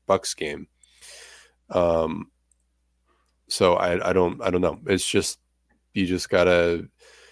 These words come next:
you know, I hope the tape reveals some themes where it's like, you can at least kinda point to something like, "Okay, this is kind of the source of the problem." Schematically live in something else a little bit, and maybe there'll be a positive downstream effect. I don't know.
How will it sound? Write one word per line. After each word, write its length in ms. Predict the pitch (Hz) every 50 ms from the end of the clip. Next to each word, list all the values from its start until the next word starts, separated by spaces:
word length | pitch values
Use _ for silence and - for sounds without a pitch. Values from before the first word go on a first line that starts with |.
| _ _ -
you 100 | - 90
know, 80 | 92
I 160 | 87 85 87
hope 320 | 85 82 90 92 90 - _ -
the 100 | - 90
tape 420 | - - - - 90 87 - - - - _ -
reveals 440 | - 82 76 87 87 87 87 85
some 180 | - - 87 82
themes 540 | - - - 95 90 87 87 90 92 87 - -
where 260 | - 90 85 85 82 85
it's 200 | 80 - - -
like, 200 | 85 82 - -
you 80 | 90
can 180 | - - - 87
at 120 | 85 87
least 280 | 87 87 87 - - -
kinda 200 | - - 85 82 -
point 440 | _ _ - - 87 87 - 202 _ _ -
to 120 | - -
something 420 | - - - 87 87 - 90 85 85
like, 260 | 85 85 85 - -
"Okay, 360 | 87 - - - 85 82 82
this 300 | 82 76 90 85 - -
is 120 | 87 -
kind 180 | - - 85 82
of 60 | 82
the 80 | 85 82
source 340 | - - 92 92 90 - -
of 40 |
the 80 | 87 90
problem." 560 | - - - 87 85 85 85 87 85 85 87 - _ - - - - _ _ -
Schematically 720 | - - - - 87 85 82 82 87 85 - - 85 82
live 220 | 85 87 85 87
in 80 | 85 82
something 400 | - - 92 80 - - 87 85
else 240 | 85 85 87 - -
a 40 | 90
little 240 | 85 85 82 87 82
bit, 260 | - 87 85 82 -
and 100 | - 85
maybe 220 | 85 80 80 85
there'll 180 | 85 85 82 82
be 160 | 82 90 85
a 40 | 82
positive 440 | - - 87 82 82 82 90 85 82
downstream 440 | 82 90 87 90 87 - - 90 87
effect. 360 | 85 - - 92 87 - -
I 60 | 90
don't 120 | 85 87 85
know. 180 | 82 80 -